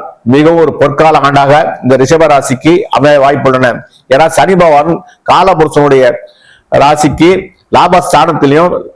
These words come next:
ராசிக்கு பத்தாம் இடத்திலே அமர்ந்துள்ளன. அதனால கலைத்துறை சார்ந்தவர்களுக்கு மிகவும் பொற்கால ஆண்டாக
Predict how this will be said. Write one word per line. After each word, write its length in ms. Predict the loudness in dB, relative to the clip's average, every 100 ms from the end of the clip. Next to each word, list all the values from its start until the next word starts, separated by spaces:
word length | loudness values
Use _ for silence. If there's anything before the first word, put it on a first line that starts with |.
| _ -2
ராசிக்கு 440 | 0 0 0 0 0
பத்தாம் 380 | -2 0 0 0
இடத்திலே 300 | 0 0 0
அமர்ந்துள்ளன. 540 | 0 0 2 2 0 -2 -4 -12 _ _ -6
அதனால 300 | -2 -2 -2 -2
கலைத்துறை 460 | 0 0 0 0 2
சார்ந்தவர்களுக்கு 640 | 0 0 2 2 2 0 0
மிகவும் 400 | 0 2 2 0 0
பொற்கால 340 | -2 0 2
ஆண்டாக 360 | 2 2 0 2